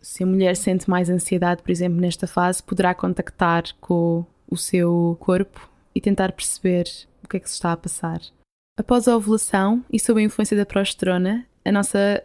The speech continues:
temperatura basal vai aumentar e vai se manter alta até ao fim do ciclo, a altura em que desce.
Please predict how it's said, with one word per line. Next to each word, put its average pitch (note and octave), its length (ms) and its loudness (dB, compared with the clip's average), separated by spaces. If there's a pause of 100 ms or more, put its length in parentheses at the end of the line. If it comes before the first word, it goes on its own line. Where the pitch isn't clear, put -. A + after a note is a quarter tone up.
(120)
temperatura G3 480 0
basal F3+ 420 2
vai F3+ 320 0
aumentar E3+ 640 0 (160)
e F#3+ 80 -4
vai F#3 140 0
se - 140 -4
manter F#3 260 0
alta F3 500 -2
até F3 300 -2
ao F3+ 140 0
fim - 200 -4
do E3+ 80 -4
ciclo, F3+ 520 -4 (120)
a - 80 -4
altura F3 280 -4
em E3+ 80 0
que E3 100 -12
desce. E3+ 480 -6